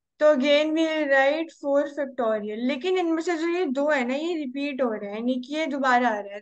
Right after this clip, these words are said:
तो अगर आर और एस को मान लो हंड्रेड हंड्रेड मिल रहा है या एस और आर को, तो उससे फर्क नहीं पड़ेगा, इसलिए हम डिवाइड करते हैं उन सब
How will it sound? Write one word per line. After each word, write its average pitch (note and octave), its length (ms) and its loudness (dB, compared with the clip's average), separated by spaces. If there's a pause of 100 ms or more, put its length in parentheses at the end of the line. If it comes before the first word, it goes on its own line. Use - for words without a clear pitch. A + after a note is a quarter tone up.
तो C4+ 80 0
अगर D4 320 2 (440)
आर C4+ 340 6
और D#4 180 4
एस D4 340 -2
को C#4 200 -2
मान B3+ 160 0
लो C4+ 120 2
हंड्रेड B3+ 240 2
हंड्रेड B3+ 240 0
मिल A#3 180 -4
रहा A#3 100 -4
है A#3 140 -8
या B3 220 0
एस B3 180 -4
और C4 60 -2
आर A#3 140 0
को, A#3+ 180 -12
तो D4+ 160 -10
उससे D4 340 -4
फर्क C#4+ 240 2
नहीं C4+ 180 -2
पड़ेगा, A#3 360 0
इसलिए D4 320 -4
हम D#4+ 160 2
डिवाइड A#3+ 440 2
करते G#3+ 240 -8
हैं C4 80 -4
उन C4 220 0
सब B3+ 280 -4